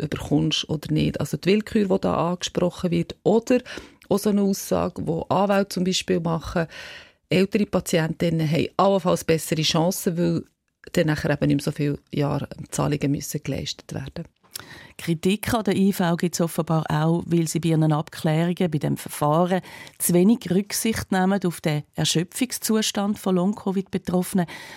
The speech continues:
Speaker 2: Was ist da genau das Problem?
Speaker 1: Aber es ist eigentlich genau das, dass, ähm, wenn die Gutachtersituation eintritt, dass die Betroffenen den Eindruck machen, und das habe ich auch beim Drehen immer gemerkt, wenn man mit diesen Menschen redet, dann sind die präsent, die sind parat, die sind,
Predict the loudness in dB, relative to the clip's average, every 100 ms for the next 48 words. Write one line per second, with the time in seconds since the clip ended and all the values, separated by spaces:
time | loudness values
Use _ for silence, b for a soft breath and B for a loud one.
0 | B -10 -4 -2 0 -2 -2 0 0 -2
1 | -4 -4 -2 0 -2 -4 _ _ -8 0
2 | 2 4 4 4 2 2 2 4 4 4
3 | 2 2 0 0 0 2 2 2 4 2
4 | 2 0 2 2 0 -2 -4 0 0 2
5 | 2 2 4 4 4 2 -20 -6 0 4
6 | 2 2 -6 -12 -12 B B B B 0
7 | 0 0 0 0 2 2 2 2 2 4
8 | 2 2 2 2 2 0 0 0 0 0
9 | -2 0 0 0 2 2 2 0 0 0
10 | 0 0 2 0 0 0 0 0 0 0
11 | 0 0 2 2 2 2 2 2 2 -2
12 | -4 -2 0 0 -2 0 -2 0 0 0
13 | -2 -4 -4 -4 -2 -2 -2 -2 -4 -10
14 | -8 -8 -6 -6 -6